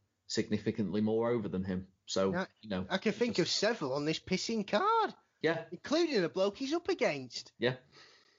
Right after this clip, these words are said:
Speaker 1: Yeah, absolutely. Um,
Speaker 2: The two lads in the main event, uh,
Speaker 1: Mm-hmm.
Speaker 2: uh, I-, Ibushi and Okada.
Speaker 1: Yep.
Speaker 2: Uh, Naito, I won't say white just yet, maybe.
Speaker 1: Not just yet.
Speaker 2: S-, certainly Jon Moxley.
Speaker 1: Mm-hmm.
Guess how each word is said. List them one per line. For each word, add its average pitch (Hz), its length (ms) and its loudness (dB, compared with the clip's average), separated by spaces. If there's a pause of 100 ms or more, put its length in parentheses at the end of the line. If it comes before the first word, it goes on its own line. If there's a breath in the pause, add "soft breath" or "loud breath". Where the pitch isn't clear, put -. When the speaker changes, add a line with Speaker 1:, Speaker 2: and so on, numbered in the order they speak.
(1000 loud breath)
Speaker 1:
Yeah, 139 120 2 (180)
absolutely. - 420 -4 (200 soft breath)
Um, 151 180 4
Speaker 2:
The 147 60 0
two 285 160 2
lads 247 260 2
in 233 100 -4
the 214 60 0
main 202 260 2
event, 170 400 -2 (340)
uh, 185 60 -2
Speaker 1:
Mm-hmm. 170 260 4
Speaker 2:
uh, 156 340 2
I-, 165 220 -2
Ibushi 151 400 -2
and 135 80 0
Okada. 127 480 0 (460 loud breath)
Speaker 1:
Yep. 160 220 2
Speaker 2:
Uh, 156 80 -6
Naito, 175 640 2
I 143 40 4
won't 165 200 2
say 135 200 0
white 117 520 0
just - 800 -6
yet, 120 200 2 (120)
maybe. 107 260 2
Speaker 1:
Not 160 240 0
just 110 460 0
yet. 85 100 4
Speaker 2:
S-, 90 200 -4
certainly 214 580 0
Jon 170 280 2
Moxley. 151 720 -2 (440)
Speaker 1:
Mm-hmm. 113 160 0